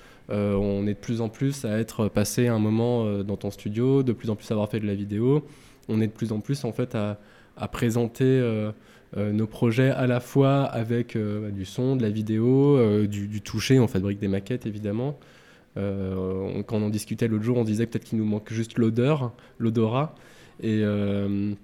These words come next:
et du coup, je pense que, et c'est, ça a probablement répondu un peu à, à ma troisième question, que c'est en fait, c'est, c'est un peu ça la, la mission du studio à l'école. C'est, euh, euh, c'est justement, euh, essayer de, de former des, des créateurs plus complets,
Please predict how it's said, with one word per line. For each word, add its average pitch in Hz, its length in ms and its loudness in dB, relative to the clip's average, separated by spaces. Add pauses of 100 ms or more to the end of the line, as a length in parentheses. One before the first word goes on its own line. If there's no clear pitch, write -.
(500)
et 147 80 4
du 123 140 -2
coup, 165 140 4
je - 60 0
pense 151 200 2
que, - 80 -6
et - 180 -2 (160)
c'est, 113 480 -2
ça 117 80 -2
a - 20 -2
probablement 127 600 0
répondu 127 340 2
un 120 100 6
peu 139 220 2
à, 113 220 2
à 104 340 -2
ma 107 180 0
troisième 117 320 0
question, 160 320 2
que 160 60 0
c'est - 80 -2
en 110 80 2
fait, 139 160 0
c'est, 113 240 -4 (220)
c'est - 140 0
un 113 60 4
peu 131 140 4
ça 151 160 4
la, 143 120 4
la 117 300 2
mission 120 320 4
du 127 120 0
studio 127 320 0
à 120 60 4
l'école. 127 440 2
C'est, 110 320 -2
euh, 101 300 -2 (600)
euh, 98 400 -6 (100)
c'est - 160 -4
justement, 131 580 0
euh, 107 380 -2 (120)
essayer 113 400 -2
de, 110 260 -2
de 110 140 -4
former 117 360 0
des, 110 280 0
des 107 140 -2
créateurs 117 640 0
plus 107 400 -4
complets, 143 440 -2